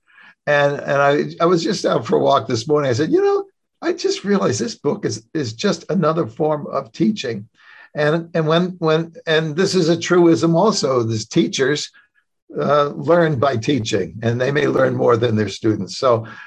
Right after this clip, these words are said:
uh, in that regard, by writing this book and, and describing a path from, from separation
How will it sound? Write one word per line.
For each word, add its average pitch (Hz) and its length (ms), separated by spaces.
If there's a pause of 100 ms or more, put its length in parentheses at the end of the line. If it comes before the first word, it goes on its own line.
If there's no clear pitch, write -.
(140)
uh, 120 240
in 135 180
that 196 200
regard, 117 500
by 104 140
writing 139 400
this 156 220
book 110 400 (720)
and, 117 560
and 117 240
describing 139 720
a 98 60
path 110 440
from, 104 340 (500)
from 110 340
separation 117 1040